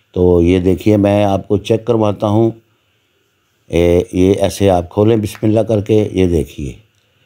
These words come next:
इसकी खूबसूरती देखें। और इसी तरह जितना ये खूबसूरत नज़र आपको आ रहा है, खाने में भी उतना ही माशाल्लाह से लजीज है। तो ये आप घर में ज़रूर ट्राई कीजिएगा इंशाल्लाह।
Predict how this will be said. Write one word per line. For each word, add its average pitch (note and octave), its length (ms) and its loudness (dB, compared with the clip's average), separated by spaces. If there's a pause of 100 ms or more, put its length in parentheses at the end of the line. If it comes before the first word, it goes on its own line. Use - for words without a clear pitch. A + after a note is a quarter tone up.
(300)
इसकी - 220 -4
खूबसूरती G#2+ 580 -2
देखें। A#2 440 0
और C3+ 300 -2
इसी D#3+ 200 0
तरह C#3 220 2
जितना B2 320 -2
ये C3 160 2
खूबसूरत C#3 480 0
नज़र C3+ 240 2
आपको A#2 380 -2
आ A2 120 2
रहा A#2 100 2
है, A#2 80 0
खाने C#3+ 280 2
में D3+ 160 2
भी C3 100 2
उतना G#2 280 0
ही G2+ 100 0
माशाल्लाह F2 500 -4
से E2+ 340 -10
लजीज D2 460 -4
है। A#1 160 -12 (920)
तो F2+ 60 -4
ये G2 140 4
आप G#2 160 2
घर F#2 180 -2
में A2 160 2
ज़रूर G2 300 0
ट्राई B2 260 2
कीजिएगा B2+ 500 2
इंशाल्लाह। A#2+ 600 0